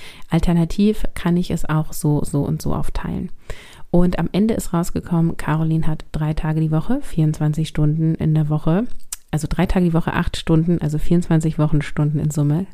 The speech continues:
dort gearbeitet. Es gab einen Kompromiss über die ersten Monate, wo das Zeitmodell anders ausgesehen hat. Und dann bin ich in mein Wunschszenario gekommen, auch weil ich es ganz klar verbalisiert habe und höflich und direkt.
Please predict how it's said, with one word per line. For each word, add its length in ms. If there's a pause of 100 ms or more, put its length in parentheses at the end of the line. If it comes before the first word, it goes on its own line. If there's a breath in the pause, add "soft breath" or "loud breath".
(120)
dort 320
gearbeitet. 600 (260 loud breath)
Es 80
gab 160
einen 80
Kompromiss 540
über 200
die 120
ersten 260
Monate, 500 (140)
wo 80
das 360
Zeitmodell 440
anders 260
ausgesehen 460
hat. 220
Und 160
dann 220 (600 loud breath)
bin 140
ich 100
in 120
mein 180
Wunschszenario 760
gekommen, 540 (140)
auch 360
weil 160
ich 140
es 200
ganz 340
klar 400
verbalisiert 760
habe 380 (140)
und 300
höflich 480 (220)
und 220
direkt. 480